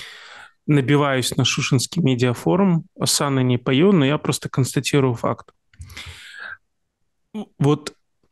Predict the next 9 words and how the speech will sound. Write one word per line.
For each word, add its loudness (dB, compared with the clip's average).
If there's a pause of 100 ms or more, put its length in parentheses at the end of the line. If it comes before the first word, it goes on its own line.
(100)
на 2
какие 0
педали 0
он 4
нажимает 0
во 2
взаимоотношениях 2
с -4
Путиным? -10